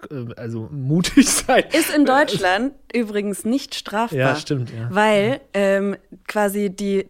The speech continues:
Speaker 2: der W-, Wunsch nach Freiheit des Menschen im, im Grundgesetz festgelegt ist,
Speaker 1: Ja.
Speaker 2: dass, äh, F-, Freiheit gegeben sein muss.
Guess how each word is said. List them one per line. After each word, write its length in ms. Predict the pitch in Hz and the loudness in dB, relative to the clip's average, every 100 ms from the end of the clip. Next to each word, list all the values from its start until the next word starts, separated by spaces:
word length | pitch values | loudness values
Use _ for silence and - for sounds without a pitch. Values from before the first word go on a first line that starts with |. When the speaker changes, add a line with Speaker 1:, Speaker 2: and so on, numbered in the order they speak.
| _ | _
Speaker 2:
der 220 | 196 190 180 | -2 -2 -2
W-, 160 | 196 | -4
Wunsch 280 | 233 294 302 | 0 2 2
nach 160 | 240 214 | -2 -4
Freiheit 600 | - 202 226 233 202 196 | -4 0 2 2 0 -2
des 180 | 180 - | -8 -4
Menschen 600 | 214 254 233 - 185 240 - - | -2 -2 -2 -2 -4 -4 -8 -14
im, 280 | - 202 208 | -4 -2 0
im 120 | 196 | -2
Grundgesetz 540 | 196 262 269 220 190 190 | 0 0 0 0 -2 -4
festgelegt 600 | 233 254 220 185 160 - | -6 -4 -4 -2 -4 -2
ist, 360 | 165 233 311 - | -2 -2 -4 -10
Speaker 1:
Ja. 100 | - | -6
Speaker 2:
dass, 240 | 190 185 | -4 -4
äh, 360 | - - 185 190 190 - | -6 -4 -4 -4 -6 -12
F-, 200 | - - - | -18 -20 -20
Freiheit 640 | - - 185 185 175 - | -14 -4 -2 -2 -4 -8
gegeben 400 | - 170 180 185 | -10 -6 -6 -4
sein 240 | 185 175 180 | 0 0 0
muss. 220 | 196 285 | 0 -2